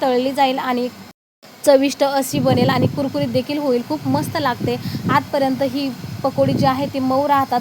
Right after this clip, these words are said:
तर वरून एकदम क्रिस्पी कुरकुरीत होतात. खूपच मस्त लागतात ही पकोडी. नक्की बनवून बघा तुम्ही सुद्धा. मिरची पकोडा किंवा तुम्ही याला मिरची वडा देखील म्हणू शकता. चला तर सगळ्या मिरच्या याच पद्धतीने कट करून घेणार आहे. तर मिरच्या इथे कट करून झालेल्या आहेत. तर, अ,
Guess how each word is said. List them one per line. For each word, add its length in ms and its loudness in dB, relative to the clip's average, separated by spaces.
तर 80 -2
वरून 260 0
एकदम 220 -4
क्रिस्पी 380 -6
कुरकुरीत 420 -4
होतात. 360 2
खूपच 280 0
मस्त 440 -4
लागतात 400 -2
ही 40 -4
पकोडी. 420 0
नक्की 340 -2
बनवून 280 2
बघा 220 0
तुम्ही 260 -2
सुद्धा. 320 0
मिरची 340 -2
पकोडा 460 2
किंवा 260 0
तुम्ही 260 0
याला 160 2
मिरची 340 0
वडा 240 4
देखील 300 -2
म्हणू 260 -2
शकता. 460 -2
चला 240 4
तर 80 2
सगळ्या 300 2
मिरच्या 260 0
याच 220 4
पद्धतीने 460 -2
कट 220 0
करून 220 2
घेणार 240 -2
आहे. 300 -2
तर 200 -2
मिरच्या 320 -2
इथे 200 0
कट 240 -2
करून 220 0
झालेल्या 380 0
आहेत. 280 -2
तर, 100 6
अ, 220 6